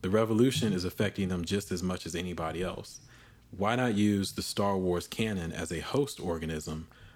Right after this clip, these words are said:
for absolutely realistic, passionate, dramatic storytelling?"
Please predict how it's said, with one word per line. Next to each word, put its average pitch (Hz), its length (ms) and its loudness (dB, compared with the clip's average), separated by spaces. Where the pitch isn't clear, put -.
for - 220 -10
absolutely 98 640 -2
realistic, 95 960 -2
passionate, 98 680 -4
dramatic 87 600 -4
storytelling?" 92 680 -6